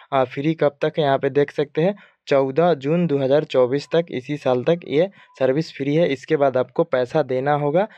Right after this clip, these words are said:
अगर आप पैसा दे के नहीं इसको अटैच करते हैं, अपलोड करते हैं, तो आपको आधार कार्ड का कोई भी सर्विस नहीं मिलेगा। तो चलिए हम इसमें अपलोड कर देते हैं। तो यहाँ तीर वाला जो आइकन है इस पे आपको क्लिक करना है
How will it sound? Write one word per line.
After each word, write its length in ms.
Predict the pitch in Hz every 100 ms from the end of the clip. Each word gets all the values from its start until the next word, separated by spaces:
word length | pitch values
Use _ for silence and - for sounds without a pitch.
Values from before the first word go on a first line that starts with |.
| _ 135
अगर 180 | 127
आप 120 | 131 -
पैसा 300 | 131 123 151
दे 160 | 135 139
के 140 | 160
नहीं 280 | 147 135 160
इसको 320 | 143 - 202 208 - -
अटैच 300 | 123 135 135
करते 320 | - 147 147
हैं, 100 | 151
अपलोड 400 | 160 - 131 143
करते 300 | - 143 143
हैं, 80 | 165
तो 100 | 156
आपको 280 | 127 127 -
आधार 260 | 131 127 135
कार्ड 200 | 131 -
का 120 | 135
कोई 200 | 123 131
भी 100 | 151
सर्विस 400 | - 131 185 - -
नहीं 240 | 127 123 135
मिलेगा। 380 | 127 117 110 113 - - _ 135
तो 80 | 127
चलिए 280 | - 139 165
हम 160 | 180 180
इसमें 240 | - 160 147
अपलोड 400 | 135 127 151 151
कर 160 | 156
देते 240 | 151 151 165
हैं। 120 | 202 - _
तो 80 | 143
यहाँ 120 | 135 127
तीर 200 | 151 160
वाला 260 | 151 156
जो 160 | 151 -
आइकन 320 | 131 131 151
है 60 | 147
इस 100 | 135
पे 100 | 143
आपको 200 | 131 147
क्लिक 280 | - 156 160
करना 300 | 160 156 160
है 120 | 214